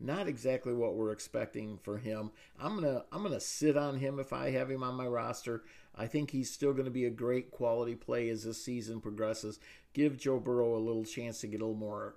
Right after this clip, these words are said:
playing time underneath his belt. I mean, if you had to play somebody <laughs> tonight, probably against Cleveland's defense, he would be okay, but I'm gonna pass on him too,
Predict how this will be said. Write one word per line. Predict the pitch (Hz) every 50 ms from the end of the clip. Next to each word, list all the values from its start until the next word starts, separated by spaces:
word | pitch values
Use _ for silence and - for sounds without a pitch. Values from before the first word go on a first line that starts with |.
| - -
playing | - - 135 131 131 127 123 123 117
time | - 127 113 113 117 117 117 113 113 - - - - - -
underneath | 117 123 120 117 113 113 113 113 110 -
his | 120 107 107 -
belt. | - - 110 104 101 101 95 - - - - - - -
I | -
mean, | 120 127 123 123
if | 123 120 117
you | 120 113 104 98 98 - - -
had | 113 123 143 147
to | 143 143
play | - - 156 151 151
somebody | 147 - 147 143 143 143 143 139 143 143
<laughs> |
tonight, | - - - 131 131 139 147 170 185 - -
probably | - 131 117 120 123 123 117 127 123
against | 113 107 131 123 - - -
Cleveland's | - 123 127 131 123 127 123 120 113
defense, | 117 127 123 127 127 135 127 127 127 131 - - - - - - - _
he | - - 131 127
would | 123 117 110
be | 107 117 120
okay, | 117 110 107 - - 117 113 120 120 117 - - - - -
but | - 117
I'm | 117 120 135 135
gonna | 123 120 113
pass | 104 - - 117 110 104 110 - -
on | 117 110 113 117
him | 131 120 107 101 101 104 101
too, | - - 110 107 101 101